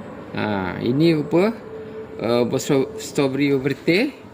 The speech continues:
berbanding dengan buah C D A. Dia masak hijau, ni masak kuning. Nampak ni? Isi dia warna merah. Ah, ini bekas apa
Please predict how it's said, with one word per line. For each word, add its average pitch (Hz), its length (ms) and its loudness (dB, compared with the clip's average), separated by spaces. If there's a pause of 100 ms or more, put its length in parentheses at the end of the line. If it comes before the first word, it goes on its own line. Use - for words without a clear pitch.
(160)
berbanding 139 720 2
dengan 143 240 2
buah 151 320 2 (320)
C 147 240 2
D 151 40 2 (200)
A. 104 80 -6 (960)
Dia 139 80 4
masak 135 320 0
hijau, 180 400 0
ni 170 80 -2
masak - 240 -6
kuning. 135 320 0 (340)
Nampak 131 140 -4
ni? 123 100 2 (300)
Isi - 160 0
dia 165 80 4
warna 151 240 4
merah. 147 240 2 (1800)
Ah, - 240 -2
ini 143 160 0
bekas 143 320 -4
apa 143 160 -8